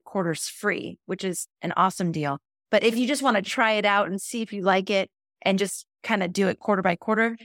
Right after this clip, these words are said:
you also can do that. So that's available for you right now at astrologyhub dot com slash outlook. And you can learn more about the quarterly financial astrology webinar series that Mitchell is producing for us.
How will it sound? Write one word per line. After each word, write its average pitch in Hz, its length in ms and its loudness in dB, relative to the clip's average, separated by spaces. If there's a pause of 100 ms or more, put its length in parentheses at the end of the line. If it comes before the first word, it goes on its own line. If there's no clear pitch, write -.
(120)
you 208 160 2
also 196 300 2
can 185 180 -2
do 170 140 -2
that. - 280 -2
So 190 120 -6
that's 196 260 2
available 196 440 2
for 190 200 -6
you 185 160 0
right 175 200 0
now 170 280 -2
at 165 120 -6
astrologyhub 190 540 0
dot 175 200 -2
com 175 380 -4
slash - 380 -4 (360)
outlook. 233 560 0 (500)
And 196 280 2
you 185 80 -4
can 190 160 0
learn 202 220 4
more 208 260 6
about 190 380 2
the 190 420 -2 (100)
quarterly 202 460 2
financial 185 720 0
astrology 180 800 0 (360)
webinar 196 480 2
series 180 500 -2
that - 180 -2
Mitchell 180 340 0
is 170 420 -2 (300)
producing 240 400 2
for 185 160 2
us. 131 360 -2